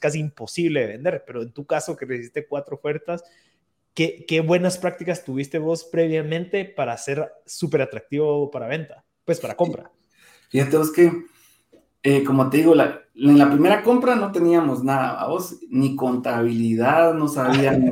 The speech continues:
Speaker 1: <laughs>
Speaker 2: o sea, nada. O sea, cuando vinieron fue como, "Mira, ¿y cuánto querés?". No sé, ¿va vos? Porque al final no sé ni cuánto valgo, o sea,
Speaker 1: Claro.
Speaker 2: y si mirás lo que hay en el banco, pues,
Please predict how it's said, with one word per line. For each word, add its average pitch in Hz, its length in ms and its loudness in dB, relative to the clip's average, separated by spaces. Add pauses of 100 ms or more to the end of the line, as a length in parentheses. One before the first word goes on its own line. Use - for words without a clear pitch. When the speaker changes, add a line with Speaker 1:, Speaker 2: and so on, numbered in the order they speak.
Speaker 1:
<laughs> 131 100 -6
Speaker 2:
o 143 60 4
sea, 139 120 2
nada. 170 400 4 (200)
O 139 60 -2
sea, 165 240 4
cuando 160 240 2
vinieron 202 420 2
fue 233 160 4
como, 185 420 0
"Mira, 160 240 2
¿y 247 120 -2
cuánto 233 320 0
querés?". 220 560 -2 (1500)
No 156 180 4
sé, 190 220 6
¿va 202 180 6
vos? 247 200 6
Porque 240 240 2
al 165 100 0
final 185 340 6
no 226 120 2
sé 202 120 2
ni 202 160 -4
cuánto 190 360 -2
valgo, 202 300 0
o 180 60 -4
sea, 175 200 0 (380)
Speaker 1:
Claro. 156 260 -2 (240)
Speaker 2:
y 175 80 4
si 175 160 4
mirás 180 240 6
lo 226 120 4
que 208 80 0
hay 226 100 4
en 233 80 4
el 190 140 2
banco, 269 400 0
pues, 190 240 0